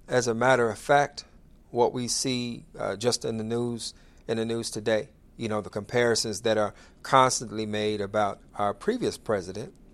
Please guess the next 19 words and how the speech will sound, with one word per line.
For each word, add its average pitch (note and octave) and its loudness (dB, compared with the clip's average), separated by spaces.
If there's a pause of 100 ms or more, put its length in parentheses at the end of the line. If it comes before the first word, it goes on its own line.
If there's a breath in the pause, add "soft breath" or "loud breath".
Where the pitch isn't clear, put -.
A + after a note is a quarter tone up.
(400)
uh, G2+ -6
President, A#2 2
uh, F#2+ -4
Barack G#2+ 0
Obama, A#2 -2 (800 soft breath)
in A2+ 0
terms B2 0
of A#2 2
how B2 6
he A#2+ -8
dealt A#2+ 0
with A2+ -4
contacting A#2+ 0 (360 loud breath)
families C3+ 2 (380)
after A#2+ 4
they A#2 2
have G#2 -2
lost B2 2 (440)
service, D3 4